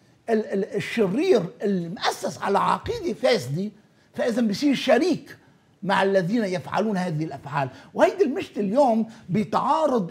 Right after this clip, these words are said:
ال-، العقائد، آه، بين البشر، هيدا مسيحي، هيدا مسلم، هيدا يهودي، هيدا بوذي، هيدا هندوسي، كلهم عم بيتعارضوا مع بعضهم البعض. ليش؟ لأنه في فكرة باطلة بالإنسان. شو هي الفكرة الباطلة بالإنسان؟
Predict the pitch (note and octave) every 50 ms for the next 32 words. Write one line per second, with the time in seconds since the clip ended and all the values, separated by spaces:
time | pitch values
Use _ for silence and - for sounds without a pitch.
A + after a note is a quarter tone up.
0 | - - G3+ F#3 - - G#3 F3+ E3 - - E3+ - - A3+ C4+ D4+ - G3+ F3+
1 | D3+ D3 F3 E3 E3 D#3 D3+ D3+ D3 C#3+ C#3+ C#3 C3+ C#3+ E3+ E3 D#3+ D3 D3+ B3
2 | E4 D4+ - - - A2 - - - - - - - F3+ G3 F#3+ F3+ F#3 D#3+ D#3
3 | D3+ - - C4+ C#4 - B3 A3+ E3+ E3 D#3+ D3+ D#3+ F#3 C4+ C4+ - - A#3+ F#3+
4 | E3 E3+ E3+ E3 E3+ D#3+ D3+ F#3+ B3+ C4+ G#3+ G#3+ F3+ F3+ E3+ D#3 E3 D#3+ F#3 B3+
5 | C#4+ A#3+ A3+ F#3 F3 E3+ E3+ F3+ E3 E3+ F3 A3 C4+ A3+ A#3+ B3+ B3 - - -
6 | _ - - A4+ C5 A4 F4+ D4 B3 G#3 G3+ G3+ - - - - - F4+ D4 C4+
7 | B3 G3+ G3 F#3 G3+ B3 B3 A3+ G3+ G3+ F#3+ G3 G3+ - D#3 D3+ F#3 B3 C4 A3+
8 | F#3 - - - - - - - - - - - G3 A3+ A#3 A#3 - - B3+ A3+
9 | F#3+ - - B4 - - - - A#3 G#3 G3+ G#3 B3 A3 F#3+ D#3 G#3+ A#3+ C#4+ D#4
10 | D4+ - A3+ G3+ G3 G3 F#3 D#3 F3+ G#3 A#3 A3+ F#3+ E3 - - F#3+ E3+ D3 C3+
11 | C3+ - - D#4+ F4+ F4 F#4+ C4 F#3 - C#4+ - C#4 A3+ G3+ F#3+ A3 A3+ F3 F#3
12 | F3+ F3+ F3+ F3 D#3+ - G3 G3+ G#3